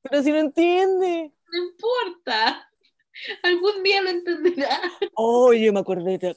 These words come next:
Speaker 1: me acabo de acordar de una, de mi mamá
Speaker 2: ¿Cuál?
Speaker 1: la santa. Espérate, que yo me portaba como, bueno, todavía me porto súper mal, po, ¿cachai? Pero soy buena persona, yo con eso me quedo. <laughs> Y, y me acuerdo que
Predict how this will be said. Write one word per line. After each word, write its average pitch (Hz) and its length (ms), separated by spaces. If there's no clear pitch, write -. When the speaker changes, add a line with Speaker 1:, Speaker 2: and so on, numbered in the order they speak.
Speaker 1:
me 185 100
acabo 226 180
de 285 80
acordar 269 380
de 247 120
una, 180 380
de 175 160
mi 180 120
mamá 165 200
Speaker 2:
¿Cuál? 175 120
Speaker 1:
la 170 80
santa. - 460
Espérate, 185 420
que - 260
yo 196 400
me 196 120
portaba 165 400
como, 135 160
bueno, 180 200
todavía 160 380
me 151 100
porto 147 300
súper 175 300
mal, 220 220
po, - 160
¿cachai? 185 400
Pero 240 200
soy 262 120
buena 262 220
persona, 190 440
yo 214 160
con 247 140
eso 240 140
me 220 100
quedo. - 200
<laughs> - 1800
Y, 294 420
y 220 140
me 190 80
acuerdo 233 500
que 185 300